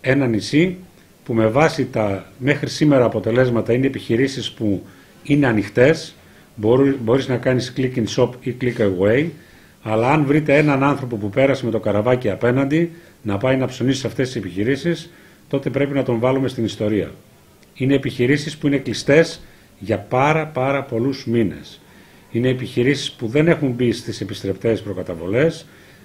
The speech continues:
εκτός από τα πεντακοσάρικα κατά περίπτωση και όχι πάντα. Είναι επιχειρήσεις που πλέον έχουν δημιουργηθεί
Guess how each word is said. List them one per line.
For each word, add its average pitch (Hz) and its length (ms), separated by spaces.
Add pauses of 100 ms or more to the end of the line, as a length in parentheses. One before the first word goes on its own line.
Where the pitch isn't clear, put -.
(720)
εκτός 123 360
από 123 120
τα 117 80
πεντακοσάρικα 104 880 (420)
κατά 110 240
περίπτωση 120 500
και 98 140
όχι 113 200
πάντα. 117 520 (440)
Είναι 156 180
επιχειρήσεις 151 500
που 131 80
πλέον 143 260
έχουν 139 240
δημιουργηθεί 120 680